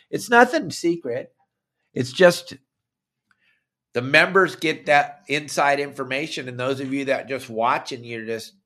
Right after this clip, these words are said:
you're not a member yet, there's no reason to not be a member, 'cause if you paid a full membership, let's just say you just paid in full right now, Elliot and I have a special going on. So it's gonna be sixty-five dollars for the whole year,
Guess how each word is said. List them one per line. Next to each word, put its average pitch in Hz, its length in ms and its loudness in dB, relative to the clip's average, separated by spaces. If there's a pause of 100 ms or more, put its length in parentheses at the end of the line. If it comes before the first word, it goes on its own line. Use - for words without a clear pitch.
(260)
you're 110 140 -8
not 127 300 2
a 117 40 -10
member 131 300 -4
yet, 160 380 -4 (140)
there's 131 200 -4
no 180 140 2
reason 185 380 2
to 127 100 -6
not 131 400 -4
be 120 140 -6
a 110 60 -6
member, 113 560 -8
'cause 135 380 -4 (1600)
if 147 200 -2
you 156 80 0
paid 190 360 6
a 151 60 -4
full 180 640 0
membership, 139 600 -6 (520)
let's 151 260 -4
just 160 160 -8
say 160 140 0
you 151 160 -4
just 139 200 -10
paid 151 220 2
in 143 100 -4
full 165 300 -2
right 139 260 0
now, 143 220 -2
Elliot 131 400 -2
and 131 80 -8
I 127 120 -4
have 123 200 -4
a 117 40 -14
special 143 420 -4
going 107 320 -10
on. 131 260 -6 (640)
So 131 200 -2
it's 123 120 -6
gonna 139 180 -6
be 120 120 -8
sixty-five 143 640 0
dollars 143 320 4
for 135 140 -6
the 120 100 -4
whole 139 220 -2
year, 139 540 -6